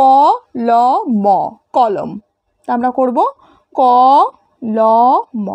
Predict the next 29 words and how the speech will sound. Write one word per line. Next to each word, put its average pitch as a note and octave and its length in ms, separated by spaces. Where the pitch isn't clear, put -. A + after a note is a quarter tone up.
কলম। F#3 280
তারপর C4 200
দেখো D4+ 280
খ - 20
আর B3+ 80
র, - 20
তার D4+ 200
সঙ্গে E4+ 280
ম - 20
যোগ D3+ 180
করব। - 200
হুম, G#4 160
সবগুলোর F4 480
সঙ্গে A4 160
মটা C4 340
যোগ G#3 260
করতে F#3+ 180
হবে, G3 120
যা A#3+ 220
যা D#4+ 180
এখানে D#4+ 220
রয়েছে C#4+ 300
তার - 220
সঙ্গে E4 160
ম - 20
যোগ - 260
করতে - 200
হবে। - 240
ওকে, B3 180